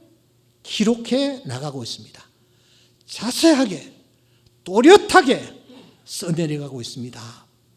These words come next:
그러다가 그 일생이 끝나는 날, 그 책이 하나님의 심판대 앞 흰 보좌 앞에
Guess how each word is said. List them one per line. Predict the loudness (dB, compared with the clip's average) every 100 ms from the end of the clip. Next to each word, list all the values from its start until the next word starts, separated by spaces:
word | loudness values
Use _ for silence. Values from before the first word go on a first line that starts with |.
| _ _ _ _ _
그러다가 | -4 -2 0 0 -4
그 | -6 -8
일생이 | -6 -8 -8 -8 -6 -8 -10 -12
끝나는 | -10 -8 -8 -10 -12
날, | -10 -10 -12 -16 _ _ _ _ _ _ -8
그 | -6 -6
책이 | -8 -8 -4 -6 -6 -12 -20 _ _ _ _ _
하나님의 | -12 -8 -6 -6 -6 -6 -6
심판대 | -8 -8 -10 -10 -10 -8 -6
앞 | -8 -8 -14 _ _
흰 | -8 -8 -8
보좌 | -10 -10 -10
앞에 | -10 -8 -6 -6 -8